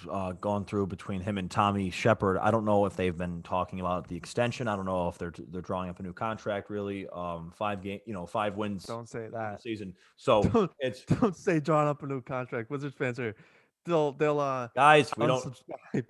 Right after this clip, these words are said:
Speaker 2: <laughs>
Speaker 1: Right, right. Yeah. And we don't want you guys to do that, but these are all possibilities, right? I don't,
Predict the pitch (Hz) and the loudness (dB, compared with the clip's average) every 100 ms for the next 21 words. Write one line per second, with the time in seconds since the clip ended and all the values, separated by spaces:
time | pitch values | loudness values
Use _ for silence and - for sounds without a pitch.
0 | - - 123 156 - 117 143 151 - _ | -10 4 6 6 4 4 4 4 -2 _
1 | _ 139 127 92 - - _ - 117 147 | _ 4 6 4 -2 -20 _ -6 8 10
2 | 165 160 156 151 135 131 147 160 139 - | 12 12 12 10 10 6 10 12 12 10
3 | 165 175 120 139 131 117 127 - 135 135 | 10 10 6 -2 -2 0 -2 0 0 0
4 | 147 160 254 220 - - 101 123 117 143 | -4 -6 -4 -6 -10 -4 -4 0 2 4
5 | 160 156 | 4 2